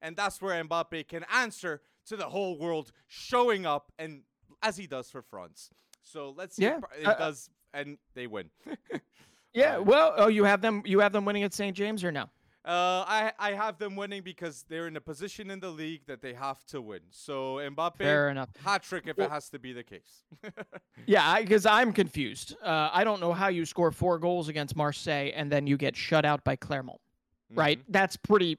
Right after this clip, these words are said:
Speaker 2: pretty insane. Um, but listen, Newcastle, here's the other little data point here.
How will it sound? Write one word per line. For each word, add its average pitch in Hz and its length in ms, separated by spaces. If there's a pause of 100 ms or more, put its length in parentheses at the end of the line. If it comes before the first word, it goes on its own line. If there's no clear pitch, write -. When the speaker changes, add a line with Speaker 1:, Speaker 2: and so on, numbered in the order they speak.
Speaker 2:
pretty 190 240
insane. 160 520 (320)
Um, 165 300
but 175 160
listen, 175 300
Newcastle, 160 640
here's 180 240
the 175 100
other 175 220
little 151 180
data 151 320
point 143 300
here. 131 240